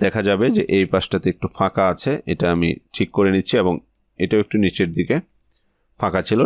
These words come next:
ঠিক করে নিলাম। আইড্রপার টুলটি সিলেক্ট করে এই শেপটির কালারটি আমি চেঞ্জ করে নিচ্ছি। কন্ট্রোল থ্রি বাটনে প্রেস করে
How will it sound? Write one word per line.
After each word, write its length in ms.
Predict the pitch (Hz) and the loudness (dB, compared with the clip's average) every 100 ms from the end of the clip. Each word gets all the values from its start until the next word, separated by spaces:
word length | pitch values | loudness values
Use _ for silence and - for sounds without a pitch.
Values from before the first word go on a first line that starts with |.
| - | 0
ঠিক 120 | 120 - | -4 0
করে 160 | 95 87 87 | 2 2 2
নিলাম। 240 | 95 135 240 _ _ _ _ _ _ - | 0 0 -6 _ _ _ _ _ _ -4
আইড্রপার 500 | 101 101 95 101 101 92 | 0 2 2 2 0 0
টুলটি 300 | 95 90 92 - | 0 2 0 0
সিলেক্ট 340 | 107 113 123 - 98 | 2 2 0 -2 0
করে 200 | 95 127 - _ _ - | 2 0 -4 _ _ -2
এই 140 | 101 92 - | 0 2 0
শেপটির 440 | 90 - 113 123 - _ - | -2 -2 -2 -2 -4 _ -4
কালারটি 320 | 92 90 85 101 | 0 0 0 0
আমি 80 | 117 120 | 0 0
চেঞ্জ 160 | 95 82 - | -2 0 0
করে 140 | 85 82 | 0 0
নিচ্ছি। 260 | 76 - 78 - _ _ _ - | -2 -4 -6 -12 _ _ _ -2
কন্ট্রোল 360 | 101 90 101 90 | 0 2 0 0
থ্রি 140 | - 110 101 | -2 2 2
বাটনে 280 | 98 98 95 | 2 0 0
প্রেস 200 | - 98 - 117 | 0 0 0 0
করে 160 | 131 | 0